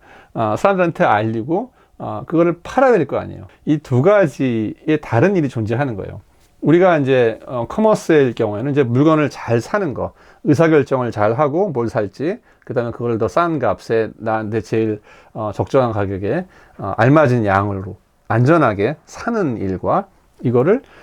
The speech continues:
어, 뭐 매장을 낸다든지 아니면 인터넷 커머스로 판다든지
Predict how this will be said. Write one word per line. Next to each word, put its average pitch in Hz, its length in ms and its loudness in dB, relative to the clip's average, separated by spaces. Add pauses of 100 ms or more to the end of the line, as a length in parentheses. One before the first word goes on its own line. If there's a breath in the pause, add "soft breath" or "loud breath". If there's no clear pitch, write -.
(160 loud breath)
어, 104 180 -6
뭐 101 180 -4
매장을 117 340 2
낸다든지 104 600 -2
아니면 101 300 -4
인터넷 104 300 -4
커머스로 110 460 -2
판다든지 143 840 0